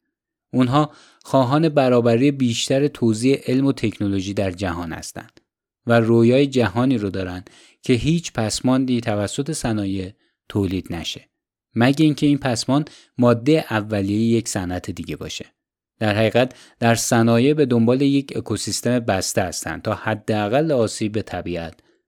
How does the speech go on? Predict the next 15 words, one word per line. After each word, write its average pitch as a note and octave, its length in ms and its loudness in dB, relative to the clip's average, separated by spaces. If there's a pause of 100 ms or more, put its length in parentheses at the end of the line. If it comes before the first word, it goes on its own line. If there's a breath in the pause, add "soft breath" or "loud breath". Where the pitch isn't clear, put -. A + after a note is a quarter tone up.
وارد F2 360 -2
بشه. - 320 -12 (1000)
در D3 140 4
کتاب F3 340 2
موج D3 240 2
سوم، C#3 440 0 (380 loud breath)
گذر D3 360 4
از D#3 180 4
جامعهٔ B2 440 4
صنعتی A#2+ 720 -2
به C3+ 140 0
جامعهٔ A#2 400 2
پس C3 260 -2
از G2+ 80 -4
صنعتی، G2 600 -2